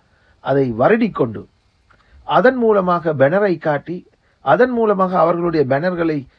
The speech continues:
ப்ரமோட் பண்ணிவிட்டு, அவர்களுடைய பேனருக்கு கீழால இந்த உதவிகளை கொண்டு சேர்க்க முனைகிறார்கள். ஏன்? எதற்காக இப்படி செய்ய வேண்டும்? மூக்கை இப்படி சுத்தி முடிக்கணுமா? மூக்கை இப்படி பிடிக்கிறதுக்கு இருக்கும் போது, என்னத்துக்கு இப்படி சுத்தி பிடிக்கணும்?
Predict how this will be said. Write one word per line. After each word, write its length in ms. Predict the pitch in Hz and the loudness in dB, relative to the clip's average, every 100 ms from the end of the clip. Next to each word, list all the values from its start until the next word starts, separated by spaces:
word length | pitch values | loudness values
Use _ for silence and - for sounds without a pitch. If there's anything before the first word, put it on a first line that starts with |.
| _ _ - | _ _ -4
ப்ரமோட் 320 | 165 247 262 180 | 0 2 2 0
பண்ணிவிட்டு, 720 | 160 147 139 - 247 294 - _ _ - | -2 -2 -4 -6 -6 -6 -8 _ _ -6
அவர்களுடைய 520 | 214 220 208 190 175 | -4 -2 -2 0 0
பேனருக்கு 480 | 147 180 214 185 175 | 0 0 -2 -4 -8
கீழால 520 | 170 175 156 156 208 - _ _ _ - | -6 -2 -2 -2 -4 -8 _ _ _ -10
இந்த 220 | 196 196 | -2 2
உதவிகளை 460 | 202 196 175 165 | 2 0 -2 -6
கொண்டு 260 | 190 196 170 | -4 -6 -6
சேர்க்க 300 | 156 135 202 | -6 -8 -6
முனைகிறார்கள். 580 | 185 135 104 98 - 113 | -6 -6 -8 -12 -12 -2
ஏன்? 320 | 175 196 107 _ _ _ _ _ | 0 0 -4 _ _ _ _ _
எதற்காக 480 | - 214 415 - - | -6 -4 -4 -6 -2
இப்படி 200 | 151 139 | -2 -2
செய்ய 260 | 123 143 127 | -4 -2 -2
வேண்டும்? 280 | 104 92 - _ _ _ _ _ _ _ _ _ - | -4 -10 -20 _ _ _ _ _ _ _ _ _ -2
மூக்கை 380 | 170 220 233 | 0 2 2
இப்படி 280 | 202 208 226 | 2 0 -4
சுத்தி 320 | - 202 - | -4 -8 -6
முடிக்கணுமா? 520 | 190 175 165 139 113 113 | -6 -4 -4 -4 -4 -6
மூக்கை 360 | 147 185 185 | -6 -4 -4
இப்படி 120 | 185 185 | -4 -6
பிடிக்கிறதுக்கு 540 | 165 175 185 175 160 | -6 -6 -6 -6 -6
இருக்கும் 280 | 151 151 156 | -6 -6 -4
போது, 260 | 165 208 | -2 0
என்னத்துக்கு 340 | 170 202 202 185 | -2 -2 -4 -6
இப்படி 180 | 202 208 | -6 -8
சுத்தி 240 | 190 233 | -8 -6
பிடிக்கணும்? 380 | 202 208 226 | -6 -6 -6